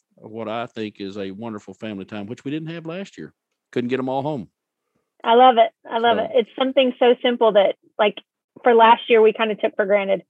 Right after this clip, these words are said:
Speaker 2: You just
Speaker 1: Yeah.
Speaker 2: don't realize that, that family, I mean, we talk a lot about family. We talk about a lot, a lot about the connections that we have with people who aren't, aren't necessarily related or blood related, but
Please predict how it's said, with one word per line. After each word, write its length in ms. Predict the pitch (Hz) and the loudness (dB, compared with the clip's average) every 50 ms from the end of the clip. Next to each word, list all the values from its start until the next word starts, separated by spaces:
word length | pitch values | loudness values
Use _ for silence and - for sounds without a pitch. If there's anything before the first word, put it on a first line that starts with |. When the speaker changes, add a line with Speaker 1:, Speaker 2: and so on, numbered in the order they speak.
| _ _ _ _ _ _ _ | _ _ _ _ _ _ _
Speaker 2:
You 180 | 165 226 - 233 | -4 -4 0 2
just 120 | - - | 2 2
Speaker 1:
Yeah. 60 | - | 2
Speaker 2:
don't 160 | 302 254 226 | 0 0 2
realize 480 | 214 220 226 220 220 220 220 214 214 202 - | 4 4 6 8 8 8 8 6 4 2 2
that, 280 | - 214 208 202 202 - _ _ - - _ _ - | 4 4 4 4 2 -2 _ _ -20 -20 _ _ -12
that 300 | - - 214 202 - - _ _ _ _ _ _ | -2 0 0 0 0 -2 _ _ _ _ _ _
family, 320 | 247 233 233 240 240 - | 0 2 2 0 0 0
I 40 | - | 2
mean, 140 | 269 285 294 | 4 4 4
we 80 | 320 330 | 4 4
talk 200 | - 370 330 320 | 4 2 4 6
a 40 | |
lot 160 | 311 277 254 254 | 6 6 6 6
about 220 | 247 240 - - | 6 4 2 4
family. 300 | - 226 220 208 208 208 | 2 2 2 2 0 -2
We 100 | 196 196 | -2 -2
talk 180 | 202 220 202 208 | 0 -2 -2 0
about 180 | 196 202 196 | 2 2 2
a 60 | 190 | 4
lot, 240 | 190 190 190 190 - - _ | 4 4 4 4 2 0 _
a 60 | 196 | 2
lot 260 | 214 220 226 226 - - | 4 6 6 6 4 4
about 220 | 208 220 202 269 | 4 4 4 4
the 80 | - - | 0 -4
connections 500 | - 220 220 240 240 - - 214 202 180 | -4 -4 -4 -4 -4 -4 -8 -8 -4 -4
that 100 | - - | -2 -2
we 80 | 185 | -2
have 180 | 185 196 - - | -2 -2 0 0
with 120 | 262 269 - | -2 -4 -2
people 300 | - 226 - 202 196 190 | -6 -4 -2 -2 -2 0
who 280 | 208 208 196 190 185 _ _ _ _ _ _ _ | 2 2 2 2 0 _ _ _ _ _ _ _
aren't, 260 | - 262 254 - - _ _ _ _ _ _ | 0 0 0 -2 -8 _ _ _ _ _ _
aren't 160 | 320 330 247 | 0 0 2
necessarily 580 | 269 294 - 269 247 - 240 233 226 214 208 185 - _ _ _ _ | 2 0 0 0 0 0 2 4 4 2 2 0 -6 _ _ _ _
related 680 | - - - 262 262 269 294 302 320 269 285 311 277 | -4 4 4 6 6 8 8 8 6 6 4 6 6
or 80 | 277 262 | 6 4
blood 280 | 220 240 240 233 214 196 | 4 4 2 2 4 2
related, 420 | 220 202 214 208 202 202 196 180 | 2 4 4 4 4 2 0 4
but 140 | 202 196 | 2 2